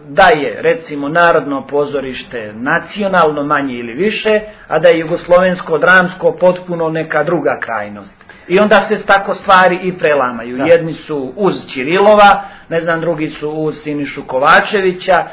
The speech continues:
Speaker 1: Duško Kovačević je opet treća struja, na
Speaker 2: Mislim da su
Speaker 1: fakultetu
Speaker 2: to,
Speaker 1: je
Speaker 2: da. Yes,
Speaker 1: još
Speaker 2: mislim,
Speaker 1: gore ili
Speaker 2: znate
Speaker 1: tako.
Speaker 2: šta, mislim da su to lažne podele i lažne dileme. Imate vi samo dobro i loše pozorište.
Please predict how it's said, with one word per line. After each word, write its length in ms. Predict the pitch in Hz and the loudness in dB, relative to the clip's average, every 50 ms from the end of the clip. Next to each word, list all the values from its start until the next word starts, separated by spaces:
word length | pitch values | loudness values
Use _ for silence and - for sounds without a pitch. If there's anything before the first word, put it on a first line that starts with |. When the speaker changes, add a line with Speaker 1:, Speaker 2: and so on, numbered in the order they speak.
| - - - | -14 -12 -8
Speaker 1:
Duško 320 | 156 170 160 160 - 160 | -6 -6 -6 -6 -10 -10
Kovačević 720 | - - 160 151 151 156 151 156 - 151 143 143 - - | -4 -2 0 2 2 2 0 -2 -4 -6 -6 -6 -4 -2
je 80 | 151 139 | -4 -4
opet 280 | - - 131 123 - | -4 -4 -10 -8 -2
treća 400 | - 220 226 220 220 - 202 185 | 2 2 2 2 2 0 0 -2
struja, 540 | 180 - - 185 180 175 175 175 170 170 156 | -2 -2 -6 -4 -2 -2 0 0 0 0 0
na 100 | 151 - | -2 -4
Speaker 2:
Mislim 100 | 185 196 | -6 -6
da 60 | 196 | -6
su 60 | 196 | -6
Speaker 1:
fakultetu 520 | 180 156 143 - 170 170 170 165 - - 175 | -4 -4 0 4 4 6 6 4 4 0 2
Speaker 2:
to, 60 | 160 | 2
Speaker 1:
je 260 | 147 139 127 - - - - - | 2 2 2 -2 -6 -16 -12 -6
Speaker 2:
da. 80 | 165 180 | -2 0
Yes, 120 | 170 135 180 | 0 2 2
Speaker 1:
još 140 | 180 180 - | 2 0 2
Speaker 2:
mislim, 180 | 190 226 233 | 4 4 6
Speaker 1:
gore 300 | 226 202 196 196 180 180 | 6 6 4 2 2 0
ili 120 | 175 170 151 | 0 -2 -2
Speaker 2:
znate 120 | 160 165 | 0 0
Speaker 1:
tako. 140 | 151 131 - - | 0 -2 -4 -6
Speaker 2:
šta, 160 | - 127 147 | -8 -8 -8
mislim 240 | 175 190 156 156 151 | -8 -10 -10 -12 -10
da 40 | |
su 60 | - - | -8 -4
to 100 | 156 143 | 0 2
lažne 340 | 147 147 131 104 104 104 95 - _ - - 131 131 120 117 117 - - | 4 4 4 2 -2 -8 -16 -18 _ -18 -16 -14 -14 -14 -16 -16 -8 -4
podele 340 | 135 131 123 120 113 113 | -4 -2 -2 -4 -6 -4
i 40 | 110 | -2
lažne 280 | 117 123 113 110 107 98 | 0 0 0 -2 -4 -10
dileme. 320 | 98 98 95 95 98 127 | -10 -10 -8 -8 -8 -8
Imate 260 | 156 156 139 - 143 | -10 -10 -10 -8 -8
vi 80 | 143 143 | -10 -10
samo 280 | - - 160 143 123 104 | -10 -12 -12 -10 -8 -6
dobro 300 | 120 143 147 143 127 120 | -4 -6 -6 -6 -8 -8
i 20 | |
loše 260 | 113 113 104 - 101 - - | -8 -8 -8 -10 -14 -16 -14
pozorište. 420 | 95 92 - 87 - - - _ | -14 -14 -14 -16 -20 -20 -20 _